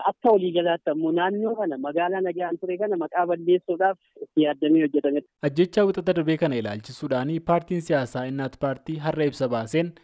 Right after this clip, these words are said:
Speaker 2: balaaleffatee jira. Obbo Daawit Biraanuu miseensa hojii raawwachiiftotaa akkasumas immoo sabquunnamtiin uummataa Innaat Paartii ajjechaan kun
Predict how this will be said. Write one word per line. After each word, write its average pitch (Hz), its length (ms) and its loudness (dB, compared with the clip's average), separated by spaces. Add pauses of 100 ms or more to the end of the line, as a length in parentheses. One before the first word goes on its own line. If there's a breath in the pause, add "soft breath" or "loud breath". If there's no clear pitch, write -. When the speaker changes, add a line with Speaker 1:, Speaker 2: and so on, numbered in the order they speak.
(200 soft breath)
Speaker 2:
balaaleffatee 151 640 4
jira. 123 280 -2 (140)
Obbo 135 320 0
Daawit 110 340 -8
Biraanuu 143 400 0 (140 soft breath)
miseensa 185 420 2
hojii 170 160 2
raawwachiiftotaa 135 880 0
akkasumas 143 500 -6
immoo 180 280 0 (180 soft breath)
sabquunnamtiin 180 720 -2
uummataa 160 360 0
Innaat 143 320 -4
Paartii 160 460 2
ajjechaan 156 520 -2
kun 185 200 -4